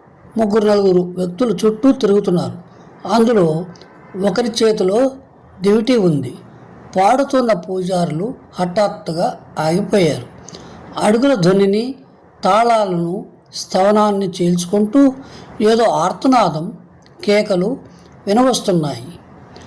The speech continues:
ఆ ధ్వని ఎవరిదో సర్వజ్ఞుడు, గంగా గ్రహించారు.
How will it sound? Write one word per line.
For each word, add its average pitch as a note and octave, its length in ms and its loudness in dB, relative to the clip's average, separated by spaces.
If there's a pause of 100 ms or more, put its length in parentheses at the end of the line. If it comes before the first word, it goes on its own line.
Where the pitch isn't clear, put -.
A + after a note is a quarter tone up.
(240)
ఆ G3+ 220 4
ధ్వని G3+ 340 4
ఎవరిదో G#3 580 0 (260)
సర్వజ్ఞుడు, F#3+ 760 0 (560)
గంగా F3+ 600 2
గ్రహించారు. E3 720 -2